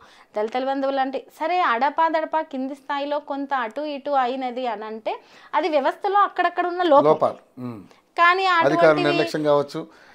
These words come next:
Speaker 2: లోకల్ లీడర్ల,
Speaker 1: ఇక ఇంకేదన్నా
Speaker 2: ఆ, దాష్టికాలు
Speaker 1: కావచ్చు.
Speaker 2: కావచ్చు, ఏమైనా కావచ్చు.
Speaker 1: ఆ,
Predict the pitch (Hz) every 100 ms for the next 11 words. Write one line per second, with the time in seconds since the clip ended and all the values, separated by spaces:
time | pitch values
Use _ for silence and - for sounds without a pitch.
0 | _ - 151 151 139 147 151 143 135 123
1 | 302 294 277 277 330 - 320 320 330 320
2 | 170 - 170 160 147 143 143 151 143 131
3 | 110 101 - 226 233 247 240